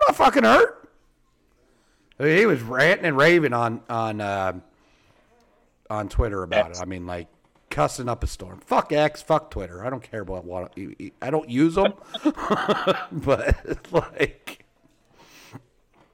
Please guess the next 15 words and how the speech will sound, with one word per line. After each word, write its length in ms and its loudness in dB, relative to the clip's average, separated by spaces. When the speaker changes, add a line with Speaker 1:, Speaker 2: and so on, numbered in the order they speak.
Speaker 1:
uh, 440 -8
yeah, 240 6
it's 120 -2
kinda 220 4
crazy. 340 2
What 140 -2
do 60 0
you 60 2
think 220 0
about 320 2
teams 240 -4
pulling 380 -4
that 180 -6
kinda 200 -14
shit? 260 -20